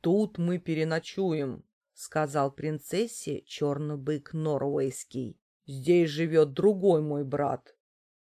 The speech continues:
Эту ночь принцесса провела в роскошной спальне,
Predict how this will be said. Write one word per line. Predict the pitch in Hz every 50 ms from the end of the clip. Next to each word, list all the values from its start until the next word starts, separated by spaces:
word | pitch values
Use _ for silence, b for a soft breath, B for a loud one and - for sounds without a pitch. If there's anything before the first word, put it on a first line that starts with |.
| _ _
Эту | - 190 214 220 214 - 175 175
ночь | 170 165 202 254 285 285 - -
принцесса | - 160 170 160 151 - - 165 180 220 220 - - -
провела | - 165 160 165 165 160 160 160 165 175 180 165 - -
в | 160 147
роскошной | 151 156 151 151 - - - - - - 202 269 - - - - 202 202 214 202
спальне, | - - - _ - 156 156 160 156 156 151 156 156 156 151 151 147 143